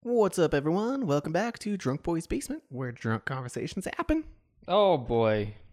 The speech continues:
Speaker 2: we're back. And it's just us two.
Speaker 1: It's a miracle.
Speaker 2: You realize
Speaker 1: <laughs>
Speaker 2: he's gonna, Tristan's gonna listen to this and be like, "Fuck you."
Speaker 1: <laughs> Thank goodness.
Speaker 2: He,
Speaker 1: <laughs>
Speaker 2: yeah, Tristan was supposed to be on this, uh, and then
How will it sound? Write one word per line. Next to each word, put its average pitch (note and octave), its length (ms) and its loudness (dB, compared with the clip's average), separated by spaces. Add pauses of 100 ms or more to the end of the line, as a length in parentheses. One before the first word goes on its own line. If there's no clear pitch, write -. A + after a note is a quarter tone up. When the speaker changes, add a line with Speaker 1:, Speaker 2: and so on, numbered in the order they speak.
(160)
Speaker 2:
we're A#2+ 100 -8
back. G#2 380 -4
And C3+ 100 0
it's D3 100 0
just - 240 -6
us G3+ 140 -4
two. C4+ 380 -4 (920)
Speaker 1:
It's - 140 -6
a - 20 0
miracle. C4 460 -2 (180)
Speaker 2:
You C3+ 140 -2
realize D#3+ 400 4 (640)
Speaker 1:
<laughs> - 560 -20
Speaker 2:
he's C3+ 160 -6
gonna, E3 240 -2
Tristan's D#3 400 -6
gonna B2+ 160 -4
listen A#2+ 220 -4
to A2+ 40 -4
this G#2+ 140 -8
and G#2+ 80 -14
be - 80 -12
like, G2 240 -14
"Fuck G#2 200 -10
you." F#2+ 280 -16
Speaker 1:
<laughs> - 1900 -2
Thank F#3+ 360 -2
goodness. D#3+ 920 -2
Speaker 2:
He, C3+ 400 0 (100)
Speaker 1:
<laughs> B3 60 -12
Speaker 2:
yeah, E3 200 4
Tristan E3+ 340 -2
was D3+ 80 -6
supposed D#3+ 220 -2
to - 40 -14
be C3+ 80 0
on C#3 160 0
this, A#2 420 -6
uh, A2+ 320 2
and A#2 160 -4
then A#2 380 -4